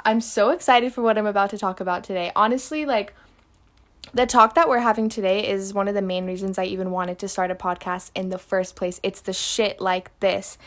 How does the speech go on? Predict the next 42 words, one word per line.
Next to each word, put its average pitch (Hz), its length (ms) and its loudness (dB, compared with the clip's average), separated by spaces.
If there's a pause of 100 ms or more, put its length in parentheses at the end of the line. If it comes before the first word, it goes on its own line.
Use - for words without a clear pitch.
(280)
Today, 247 260 4
we 247 160 0
are 233 80 2
getting 220 280 -2
into 208 320 -4
high 262 340 4
performance, 220 720 -2 (140)
high 269 320 4
vibrational, 214 840 0 (280)
life-changing 214 1040 2
habits. 196 580 -2 (320)
Shit 269 300 0
that 233 140 0
you 220 260 -4
all 214 240 4
need 247 220 -2
to 247 100 -8
be 254 140 -4
doing 196 360 -4
to 196 140 -14
be 185 420 -12 (680)
excelling 240 560 4
in 262 120 4
life, 240 260 2
to - 140 -4
be 196 240 -4
making 196 340 -4
yourself 240 400 -6
better, 208 200 -2
and 202 180 -6
to 208 60 -10
stop 196 460 2
being 202 320 -4
average. 202 500 4
These 214 180 -4
are 220 80 -4
all 202 200 2
great 196 480 -2
habits, 233 540 0
habits 226 400 4
that 214 100 -2
I 202 100 4